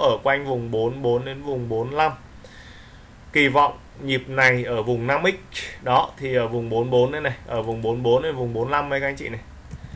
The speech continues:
Đó, thì Hùng đã có những cái nhịp cách đây đâu đó mười ngày. Đó, ví dụ như vậy. À, và mục tiêu ở vùng năm x,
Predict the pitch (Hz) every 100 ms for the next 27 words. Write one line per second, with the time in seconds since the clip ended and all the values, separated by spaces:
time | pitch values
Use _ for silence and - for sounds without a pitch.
0 | - - - - - - - 98 110 123
1 | 131 113 110 110 127 123 117 117 127 143
2 | 131 151 151 131 139 147 143 135 135 135
3 | 123 - 131 120 117 131 143 117 117 113
4 | - - - - - - - 113 123 135
5 | 123 123 131 - - - - - - -
6 | - - - - 147 147 160 160 139 190
7 | 190 160 135 135 151 185 196 -